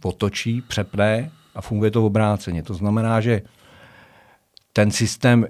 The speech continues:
chladí v létě a zase to teplo pouští do té země a tím se ten vrt regeneruje. Takže on by měl de facto být pořád jako schopnej a živej, jo.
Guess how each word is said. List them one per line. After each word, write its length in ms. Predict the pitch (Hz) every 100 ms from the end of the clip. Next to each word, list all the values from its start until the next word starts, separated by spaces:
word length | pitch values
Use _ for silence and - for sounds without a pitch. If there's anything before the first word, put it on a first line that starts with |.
| - _ _ _ _ _ _ _ _ -
chladí 720 | - - 104 101 90 90 107 - _ _ _ _ _ -
v 20 |
létě 580 | 101 90 - 92 104 139 _ _ _ _ _ _ _ _ _ _ _ _
a 80 | 110
zase 280 | 95 95 120
to 120 | 120
teplo 480 | - 120 - 113 85 _ _ _ _ _ _ _ _ -
pouští 420 | 110 104 - 107
do 120 | 104
té 140 | 104
země 400 | 95 95 92 95
a 80 | 110
tím 160 | - 104
se 120 | 120
ten 200 | 117 117
vrt 260 | 107 - -
regeneruje. 640 | 101 98 113 101 90 85
Takže 220 | 92 95
on 160 | 104 113
by 120 | 117
měl 220 | 113 113
de 100 | 110
facto 300 | - 104 -
být 180 | 110 107
pořád 400 | - 98 104 101
jako 220 | 101 92 110
schopnej 480 | - 98 104 104 107
a 80 |
živej, 360 | 98 101 87 76
jo. 140 | 82